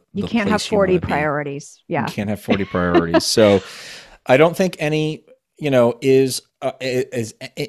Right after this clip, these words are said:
Speaker 2: in a vacuum, is any particular value good or bad?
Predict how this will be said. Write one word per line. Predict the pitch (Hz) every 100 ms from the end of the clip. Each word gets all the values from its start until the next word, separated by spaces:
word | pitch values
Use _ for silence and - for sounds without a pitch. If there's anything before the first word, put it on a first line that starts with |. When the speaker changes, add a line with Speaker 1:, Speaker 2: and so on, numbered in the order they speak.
| -
Speaker 2:
in | 143 151 156 - _
a | -
vacuum, | 110 113 107 - 113 90 90 -
is | 107 104
any | 117 117
particular | 113 110 120 98
value | 87 92 95 98 98 98 98 98
good | - 104 101 -
or | 90
bad? | 87 87 107 131